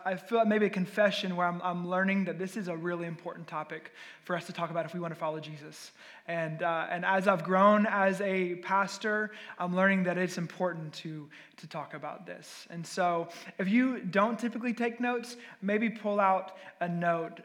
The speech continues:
and, uh, and jot some things down, 'cause I think there's gonna be some really helpful things that Jesus shares to us, uh, about money. I got four points for us. We're just gonna jump in. The first is this,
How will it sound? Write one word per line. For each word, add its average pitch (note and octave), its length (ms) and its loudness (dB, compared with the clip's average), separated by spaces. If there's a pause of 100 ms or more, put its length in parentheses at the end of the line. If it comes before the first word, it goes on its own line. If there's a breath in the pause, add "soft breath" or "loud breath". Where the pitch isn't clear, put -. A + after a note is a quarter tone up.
and, D#3+ 360 -6
uh, D#3+ 280 -4
and F3 160 -4
jot E3+ 240 0
some E3+ 120 -8
things D#3+ 220 -8
down, D#3 160 -8
'cause - 140 -14
I - 20 -10
think F3+ 120 -10
there's E3+ 160 -10
gonna E3+ 100 -8
be E3 60 -10
some E3+ 160 -14
really E3 160 -12
helpful D3+ 320 -16
things D3 480 -18 (240 loud breath)
that E3 120 -12
Jesus A3 400 2
shares E3+ 380 -6
to E3 160 -10
us, - 340 -14 (320 loud breath)
uh, D3+ 220 -10
about E3 340 -6
money. E3 360 -8
I F#3+ 40 0
got G3+ 140 0
four F#3+ 200 -8
points F3 280 -10
for F3 140 -6
us. D#3 80 -12
We're G#3 80 -4
just G#3 100 -8
gonna G#3 160 -2
jump F3 300 -6
in. E3 80 -8
The E3 80 -10
first F#3+ 220 -6
is E3+ 100 -8
this, F3 340 -6